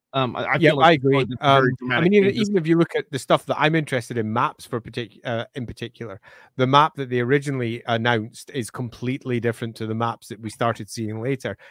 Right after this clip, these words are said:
Speaker 2: Entire details have been completely changed as they've taken inspiration from other sources. Um, and that for me has been fascinating 'cause I can see where each one came from. I,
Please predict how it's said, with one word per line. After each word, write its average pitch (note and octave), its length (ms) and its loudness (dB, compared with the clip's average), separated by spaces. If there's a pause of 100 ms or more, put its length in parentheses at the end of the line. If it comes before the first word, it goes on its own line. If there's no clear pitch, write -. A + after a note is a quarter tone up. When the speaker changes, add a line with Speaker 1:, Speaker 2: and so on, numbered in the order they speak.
Speaker 2:
Entire C#3 440 4
details A#2+ 600 -4
have G#2+ 120 -12
been G#2 120 -8
completely A2 420 -12
changed C3 420 -4 (180)
as A2+ 140 -6
they've A#2+ 120 -6
taken B2+ 280 -4
inspiration A#2 580 -6
from A2 160 -10
other G#2+ 180 -4
sources. C#3 540 -4 (320)
Um, A#2+ 400 4
and A#2+ 320 0
that D#3 260 6
for B2+ 80 -6
me E3+ 180 0
has G#2 100 -2
been G#2+ 160 -8
fascinating A2+ 560 0
'cause A2 120 -10
I A2+ 100 -6
can G#2+ 80 -8
see G#2+ 360 -6
where A#2+ 160 2
each C#3 260 -14
one G#2+ 160 -4
came D#3+ 240 -2
from. G2 260 -6 (280)
I, C#3 280 4